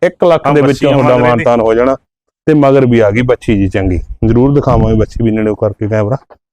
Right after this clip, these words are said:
Speaker 1: ਆ ਦੇਖੋ ਜੀ, ਥਣ ਭਾਂਡਾ ਪੂਰਾ ਸਾਫ਼ ਸੁਥਰਾ। ਬਾਕੀ ਦਾ ਜ਼ਰੂਰ ਕਰਿਓ ਬਾਈ ਨਾਲ ਸੰਪਰਕ। ਨੰਬਰ ਫੇਰ ਬੋਲੋ ਜੀ।
Speaker 2: ਨੰਬਰ ਪਚਾਨਵੇਂ ਜ਼ੀਰੋ ਸਤਾਰਾਂ ਜੀ,
Speaker 1: ਹੂੰ।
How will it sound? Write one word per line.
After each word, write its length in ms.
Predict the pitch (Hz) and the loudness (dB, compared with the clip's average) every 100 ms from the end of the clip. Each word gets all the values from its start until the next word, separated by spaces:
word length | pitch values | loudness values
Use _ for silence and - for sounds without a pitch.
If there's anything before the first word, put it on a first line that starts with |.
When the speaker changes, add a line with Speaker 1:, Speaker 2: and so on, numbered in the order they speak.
| _ _ | _ _
Speaker 1:
ਆ 60 | 107 | -4
ਦੇਖੋ 300 | 87 - 87 | -4 -6 -8
ਜੀ, 60 | 82 _ | -10 _
ਥਣ 220 | - 113 113 | -6 -4 -2
ਭਾਂਡਾ 280 | 131 123 | -2 0
ਪੂਰਾ 240 | 113 117 113 | -2 0 -2
ਸਾਫ਼ 260 | - 113 | 0 -2
ਸੁਥਰਾ। 320 | - 117 120 117 _ _ _ _ _ - | -2 -4 -2 -4 _ _ _ _ _ -2
ਬਾਕੀ 220 | 110 - | 0 2
ਦਾ 80 | 120 | 2
ਜ਼ਰੂਰ 280 | 117 120 113 | 2 2 0
ਕਰਿਓ 260 | 123 117 | 0 2
ਬਾਈ 140 | 113 120 | 2 2
ਨਾਲ 120 | 120 | 0
ਸੰਪਰਕ। 320 | 120 123 127 | 0 0 0
ਨੰਬਰ 260 | 156 185 190 | 0 0 0
ਫੇਰ 200 | 131 101 | 0 0
ਬੋਲੋ 240 | 95 92 | -2 -4
ਜੀ। 80 | 90 - _ _ _ | -8 -18 _ _ _
Speaker 2:
ਨੰਬਰ 260 | 127 131 139 | -14 -12 -16
ਪਚਾਨਵੇਂ 540 | - - 135 135 139 | -18 -14 -12 -10 -12
ਜ਼ੀਰੋ 200 | 143 139 | -12 -12
ਸਤਾਰਾਂ 400 | - 120 117 139 | -12 -8 -8 -8
ਜੀ, 120 | 147 131 | -6 -2
Speaker 1:
ਹੂੰ। 280 | 127 123 | 0 -2